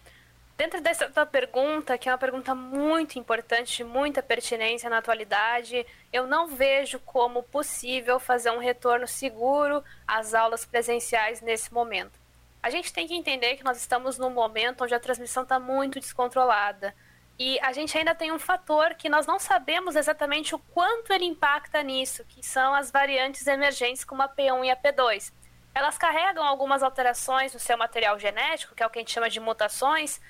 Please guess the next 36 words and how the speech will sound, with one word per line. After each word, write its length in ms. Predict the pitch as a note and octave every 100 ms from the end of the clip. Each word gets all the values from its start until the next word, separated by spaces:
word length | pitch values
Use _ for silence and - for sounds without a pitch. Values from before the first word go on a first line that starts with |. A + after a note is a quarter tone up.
| - - _
que 100 | D#4+
podem 540 | D#4 - D#4+ G4 F#4+
estar 320 | F4 - D4+ D4+
associadas 880 | C#4+ D4+ - C#4 B3 A#3+ B3 C4+
com 340 | - C4 B3+ C4
um 160 | C4+ C4+
aumento 480 | C#4 C4 B3 C4 C4
na 100 | B3+
transmissão. 800 | - B3 C4 B3+ B3+ - - - - _ _ _ _
Ainda 460 | B3 C#4 F#4+ A4 F#4
que 260 | - D4
não 160 | C#4 C4
afete 460 | B3+ - B3 - B3
a 20 |
letalidade, 1000 | A3+ - G#3 G3 G#3+ C4+ C#4+ - G3 - - _
um 40 | C#4
aumento 320 | C#4+ D4 F#4+
na 140 | F4+
transmissão 640 | D#4+ D4+ C4 C4+ - D4 D4
invariavelmente 960 | E4 G4 E4 D#4+ D#4+ D#4 D4 C4+ C#4+ C4+
pode 280 | D4 C#4 B3+
levar 380 | C4 B3+ C4 C4
a 80 | C#4
mais 260 | C4 C4 C4+
mortes, 560 | B3 A#3 A3+ - - -
porque 180 | - -
se 120 | C4+
eu 40 |
tenho 360 | B3+ C#4+ D#4 E4
uma 160 | C4+ C#4
transmissão 480 | C4+ B3 A#3+ A#3+
maior, 500 | A3 A#3 A#3 B3+ D4+ -
eu 80 | A#3
contamino 560 | B3 B3 A#3+ A#3 A#3
mais 180 | A#3 A#3
pessoas, 640 | - C4 - D4 D#4+ E4